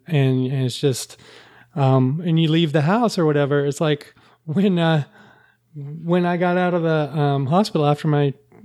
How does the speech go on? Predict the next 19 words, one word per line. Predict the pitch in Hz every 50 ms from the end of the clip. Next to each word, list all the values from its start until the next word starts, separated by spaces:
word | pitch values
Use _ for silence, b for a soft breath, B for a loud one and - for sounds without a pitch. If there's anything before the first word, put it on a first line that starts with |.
| - _ _
uh, | - 170 156 151 147 143 139 139 139 147 - - - _
B | 165 156 160
K | - - 170 151 147 170 202 202 170
A |
and | 151 147
I | 143 143
was, | 147 135 - - 165
like, | 156 151 - _ _ _ _
kicking | - 214 - - 156 147
down | 147 156 165 160 156
off | 147 143 135 -
all | 160 151 147
these | 156 151 147 143 - - - _ - _ _ -
painkillers | 185 196 240 247 - 170 147 147 151 143
that | 143 147
they | - 156
were | 151 147
giving | 139 151 147 147 147
me, | 151 151 151